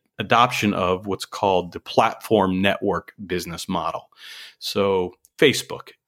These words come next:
Amazon, all of these companies, even Apple, are what's called plat-, and Airbnb, Uber, platform network business models. So the company is the technology provider that connects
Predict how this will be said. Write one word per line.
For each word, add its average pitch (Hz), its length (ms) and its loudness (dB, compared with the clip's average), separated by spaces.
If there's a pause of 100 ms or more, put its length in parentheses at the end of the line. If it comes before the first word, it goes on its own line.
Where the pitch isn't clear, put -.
Amazon, 87 720 0 (360)
all 147 200 6
of 151 80 4
these 117 180 2
companies, 98 560 0
even 101 200 -2
Apple, 87 540 -2
are 90 440 -6
what's 95 180 -6
called - 260 -6
plat-, - 460 2
and 104 160 2
Airbnb, 107 540 2
Uber, 98 600 2
platform 127 520 2
network 113 420 2
business 107 380 -2
models. 85 340 -6
So 92 300 -2 (380)
the - 80 -12
company 120 720 2 (400)
is 113 260 2
the 110 100 2
technology 123 720 4
provider 95 800 -2 (180)
that 104 200 0
connects 120 600 2